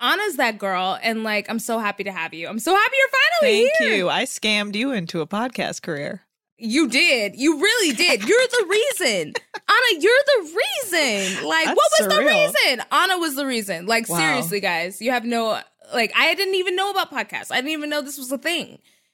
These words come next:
Speaker 2: Yeah.
Speaker 1: And
Speaker 2: I s-,
Speaker 1: you
Speaker 2: I
Speaker 1: taught
Speaker 2: did.
Speaker 1: me.
Speaker 2: I saw you at an improv show, and I
Speaker 1: Mm-hmm.
Speaker 2: narrowed in on you,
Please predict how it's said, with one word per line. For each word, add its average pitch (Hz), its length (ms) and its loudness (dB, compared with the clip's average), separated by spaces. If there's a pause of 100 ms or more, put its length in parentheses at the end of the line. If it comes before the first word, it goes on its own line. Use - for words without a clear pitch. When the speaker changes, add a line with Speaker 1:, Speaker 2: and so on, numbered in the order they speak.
Speaker 2:
Yeah. 220 200 -2
Speaker 1:
And 233 420 -2
Speaker 2:
I 196 60 0
s-, 208 120 -6
Speaker 1:
you 254 100 0
Speaker 2:
I 262 40 2
Speaker 1:
taught 320 120 -2 (160)
Speaker 2:
did. - 80 -2
Speaker 1:
me. 262 60 0
Speaker 2:
I 202 100 2
saw 220 240 0
you 226 180 2
at 220 80 0
an 202 100 -2
improv 233 440 0
show, 277 420 -2 (100)
and 180 180 0
I 165 260 2
Speaker 1:
Mm-hmm. 175 180 -2
Speaker 2:
narrowed 208 480 2
in 196 160 0
on 220 200 0
you, 269 300 -2